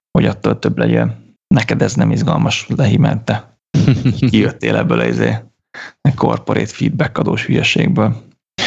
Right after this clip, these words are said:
Speaker 2: Ez, ez, ez
Speaker 1: Aha.
Speaker 2: jó, jó hangzik amúgy.
Speaker 1: És egy
Speaker 2: Nem
Speaker 1: utolsó
Speaker 2: lehet.
Speaker 1: még a, a coaching, ami egyébként a szintiszta coaching, az úgy működik, hogy nem adsz tanácsot, hogy hú, ezt próbáltad már, azt próbáltad már,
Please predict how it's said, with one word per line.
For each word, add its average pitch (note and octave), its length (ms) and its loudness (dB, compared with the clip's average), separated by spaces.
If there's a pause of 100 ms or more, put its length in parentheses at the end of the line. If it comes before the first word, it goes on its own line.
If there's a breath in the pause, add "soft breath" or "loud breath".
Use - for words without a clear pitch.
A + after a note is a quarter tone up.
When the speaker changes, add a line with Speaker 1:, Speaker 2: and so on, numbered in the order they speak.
(140 loud breath)
Speaker 2:
Ez, G2+ 320 0
ez, - 0 -
ez G2+ 260 0
Speaker 1:
Aha. G#2+ 220 2
Speaker 2:
jó, F2+ 220 2
jó G2 220 2
hangzik E2+ 380 -4
amúgy. F2 280 -6 (680 loud breath)
Speaker 1:
És G#2+ 240 2
egy A2 100 2
Speaker 2:
Nem A2+ 80 2
Speaker 1:
utolsó G#2+ 420 2
Speaker 2:
lehet. G#2 160 -2
Speaker 1:
még G#2 160 2
a, G#2 200 0
a - 320 -6
coaching, A2+ 800 -2 (280)
ami G#2 260 4
egyébként G#2 520 0
a A#2+ 140 -4
szintiszta C#3 500 0
coaching, A#2+ 640 0
az - 180 -2
úgy A2 180 2
működik, G2+ 440 0
hogy A2+ 200 0
nem G#2 140 2
adsz - 200 -6
tanácsot, A2 540 -2
hogy - 200 -4
hú, A#2+ 220 2
ezt G#2+ 200 -2
próbáltad G#2+ 480 0
már, F#2 140 0
azt - 120 -6
próbáltad A2+ 440 0
már, B2+ 300 0